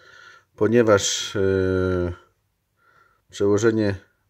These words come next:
przez oczko nie dało rezultatów. No bywa tak, że po prostu nie, nie zawsze można, e, przełożyć to dwukrotnie.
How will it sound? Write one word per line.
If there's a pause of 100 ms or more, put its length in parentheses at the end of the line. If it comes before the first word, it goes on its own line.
(200)
przez
oczko
nie
dało
rezultatów.
No
bywa
tak,
że
po
prostu
nie, (480)
nie
zawsze
można,
e,
przełożyć
to
dwukrotnie.